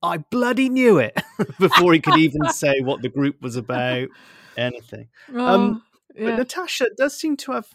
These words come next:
Speaker 1: a cross between false memory and Stockholm syndrome, because she's,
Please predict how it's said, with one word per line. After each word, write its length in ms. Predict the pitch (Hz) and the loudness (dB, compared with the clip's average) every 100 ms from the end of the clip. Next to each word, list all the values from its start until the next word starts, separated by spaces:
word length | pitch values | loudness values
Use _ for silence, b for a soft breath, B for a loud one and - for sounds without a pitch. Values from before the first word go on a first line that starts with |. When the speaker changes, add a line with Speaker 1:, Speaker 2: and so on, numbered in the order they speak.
| _ _ _ b b b b _ - | _ _ _ b b b b _ -16
Speaker 1:
a 60 | |
cross 300 | - 226 202 | -8 -6 -6
between 340 | - 190 208 185 | -8 -8 -6 -6
false 440 | - 190 180 - | -6 -6 -6 -8
memory 380 | 180 175 170 160 | -8 -6 -6 -6
and 140 | 156 147 | -6 -8
Stockholm 560 | - 180 - 147 113 | -8 -8 -6 -8 -8
syndrome, 480 | - 110 107 107 107 | -8 -8 -8 -8 -10
because 220 | - 139 | -12 -12
she's, 280 | - 151 | -10 -12